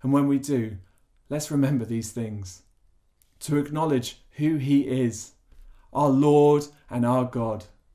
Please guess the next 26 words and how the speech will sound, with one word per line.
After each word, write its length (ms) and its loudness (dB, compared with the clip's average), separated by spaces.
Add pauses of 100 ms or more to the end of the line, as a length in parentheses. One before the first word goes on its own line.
(720)
To 120 -12
humble 460 -4
ourselves 560 -4
before 460 -6
him 280 -10 (240)
and 140 -2
recognise 580 -4
that 80 -6
we're 140 -2
not 200 -2
in 120 -2
control. 580 -8 (880)
To 100 -2
lift 400 2
up 220 -4
these 200 2
situations, 800 -4 (280)
praying 440 0
into 320 -4
them 220 0
in 160 -2
the 100 0
power 640 0
of 240 -2
his 260 -6
name. 440 -6